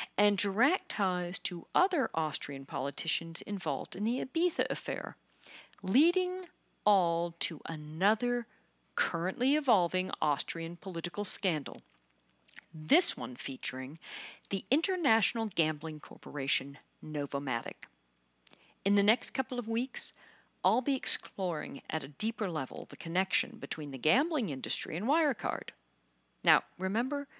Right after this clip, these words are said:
the Austrian far-right party, the O V P, and the Austrian Russian societies Jan Marsalek and Markus Braun were linked to, including the Institute for Security Policy,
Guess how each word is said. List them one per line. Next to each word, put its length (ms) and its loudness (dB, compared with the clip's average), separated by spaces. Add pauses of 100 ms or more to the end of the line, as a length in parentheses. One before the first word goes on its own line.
(200)
the 120 0
Austrian 400 4
far-right 480 2
party, 300 0
the 160 -2
O 80 0
V 160 -4
P, 420 -6
and 100 -10
the 100 -8
Austrian 420 -2
Russian 280 -2
societies 640 2 (480)
Jan 220 6
Marsalek 500 2
and 100 -6
Markus 260 0
Braun 320 -2
were 80 -8
linked 280 -6
to, 300 -4 (140)
including 580 -4
the 100 -8
Institute 600 -2
for 120 -6
Security 440 -2
Policy, 520 -2